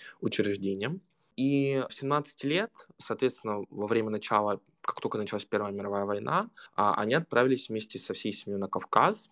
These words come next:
и жили в Кисловодске и Пятигорске. И, кстати говоря, в Кисловодске есть музей,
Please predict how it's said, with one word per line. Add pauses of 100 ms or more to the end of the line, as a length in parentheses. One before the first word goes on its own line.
и
жили
в
Кисловодске
и
Пятигорске. (280)
И,
кстати
говоря,
в
Кисловодске
есть
музей,